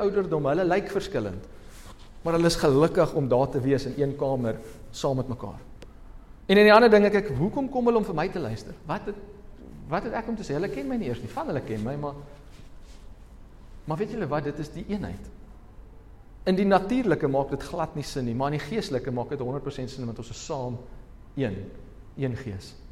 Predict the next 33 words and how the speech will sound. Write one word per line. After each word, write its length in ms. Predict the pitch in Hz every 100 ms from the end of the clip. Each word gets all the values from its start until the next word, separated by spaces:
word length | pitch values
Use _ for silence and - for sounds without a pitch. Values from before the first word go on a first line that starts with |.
| - - - -
En 80 |
dis 120 | 180 233
wat 100 | 226
die 60 | 160
woord 220 | 202 180
daar 160 | 165
vir 100 | 180
ons 120 | 156 -
sê, 80 | 151
hier 140 | 160
is 80 | 170
Efesiërs 400 | 165 175 160 156
vier, 380 | - 214 139 - - -
het 140 | 139
sê, 160 | 214 240 202
"En 60 | 196 - 240
ernstig 480 | 247 254 - 226 226
strewe," 460 | - 220 214 151 -
vers 280 | 156 143 139
drie, 300 | 151 110 - - - -
"om 120 | 170
die 180 | 175 202
eenheid," 400 | 233 233 233 233 - - - - - -
ekskuus 320 | 190 - 180
tog, 260 | 147 - -
"van 160 | 175
die 120 | 165 160
Gees 500 | - 220 196 196 - - - - - - - - - - - - - - -
te 80 | 131
bewaar 500 | 120 135 120 95 - - - - - - - -
deur 200 | 135 123
die 100 | 123
band 460 | 113 120 113 110